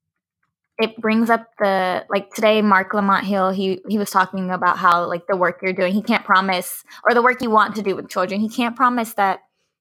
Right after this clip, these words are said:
you're gonna keep your job or <laughs> that you're not gonna get fired as a result. But it's when there's someone who above you who can say, like, yes or no to what you're doing with kids, um, based on what their values and belief systems may be or what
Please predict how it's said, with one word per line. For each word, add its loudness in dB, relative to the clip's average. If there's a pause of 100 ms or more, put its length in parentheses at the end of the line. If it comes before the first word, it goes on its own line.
(380)
you're -4
gonna -4
keep -10
your 0
job 2
or 2
<laughs> -
that 0
you're 2
not 2
gonna -2
get 0
fired 2
as 0
a -4
result. 2
But -2
it's -8 (520)
when 0
there's 0
someone 0
who -2 (880)
above 2
you 0
who -4
can -4
say, 0
like, -4
yes 2
or 0
no 2
to -4
what 0
you're -2
doing 0
with -8
kids, -2 (320)
um, 0
based 0
on 0
what -2
their 2
values 2 (120)
and -6
belief -2
systems -8
may -6
be -6
or -2
what -2